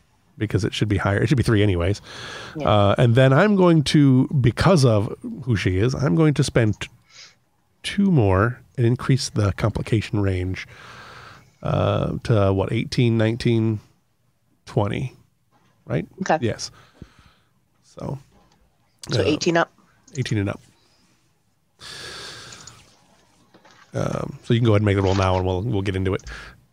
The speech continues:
Speaker 1: Uh, so where are you taking her first, Ambrose?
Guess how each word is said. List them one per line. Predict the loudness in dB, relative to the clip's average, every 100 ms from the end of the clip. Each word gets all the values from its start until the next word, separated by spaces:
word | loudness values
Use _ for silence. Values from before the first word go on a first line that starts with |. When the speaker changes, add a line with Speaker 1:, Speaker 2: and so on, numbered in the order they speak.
| _ _ _ -14 -8 -8 -8 _ _ _
Speaker 1:
Uh, | -2 -2 -2
so | 0 4
where | 6
are |
you | 4
taking | 4 4 4
her |
first, | 4 4 2 2
Ambrose? | 2 4 4 2